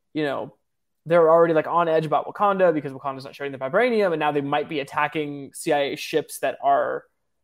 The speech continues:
uh, looking for vibranium because they don't know about the Talokan people.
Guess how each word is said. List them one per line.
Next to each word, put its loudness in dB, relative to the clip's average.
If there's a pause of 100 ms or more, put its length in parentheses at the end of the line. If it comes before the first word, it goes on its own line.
(340)
uh, 0 (640)
looking 0
for 6
vibranium 0
because -8
they -2
don't -2
know 4
about -2
the -18
Talokan -4
people. 2